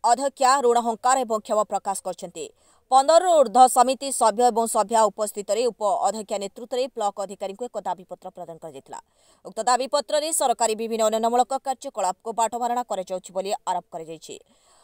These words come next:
ଉପ ଅଧ୍ୟକ୍ଷା କହିବା ଅନୁଯାୟୀ, ବ୍ଲକକୁ ଆସିଥିବା ପାଣ୍ଠିକୁ ନିଜସ୍ୱ ପୈତୃକ ସମ୍ପଦ ଭଳି ବ୍ୟବହାର କରାଯାଉଛି। କାରଣ ଉକ୍ତ ପାଣ୍ଠିରୁ ଦୁରୁପଯୋଗ କରିବା ଦ୍ୱାରା ପାଞ୍ଚରୁ ଊର୍ଦ୍ଧ୍ୱ ଗ୍ରାମ ପଞ୍ଚାୟତ ଉନ୍ନୟନମୂଳକ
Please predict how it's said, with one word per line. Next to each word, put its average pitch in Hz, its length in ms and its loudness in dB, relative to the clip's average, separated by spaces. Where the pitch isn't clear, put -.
ଉପ 262 220 4
ଅଧ୍ୟକ୍ଷା 330 440 2
କହିବା 320 320 2
ଅନୁଯାୟୀ, 254 320 4
ବ୍ଲକକୁ 254 360 6
ଆସିଥିବା 285 400 -4
ପାଣ୍ଠିକୁ 226 440 -6
ନିଜସ୍ୱ 226 400 -6
ପୈତୃକ 220 480 -8
ସମ୍ପଦ 214 440 -6
ଭଳି 208 220 -10
ବ୍ୟବହାର 180 320 -4
କରାଯାଉଛି। 175 500 -12
କାରଣ 233 180 0
ଉକ୍ତ 262 240 -6
ପାଣ୍ଠିରୁ 226 420 -2
ଦୁରୁପଯୋଗ 311 600 -2
କରିବା 233 380 4
ଦ୍ୱାରା 233 240 6
ପାଞ୍ଚରୁ 262 500 -2
ଊର୍ଦ୍ଧ୍ୱ 214 360 -2
ଗ୍ରାମ 220 240 0
ପଞ୍ଚାୟତ 208 420 -8
ଉନ୍ନୟନମୂଳକ 233 520 -4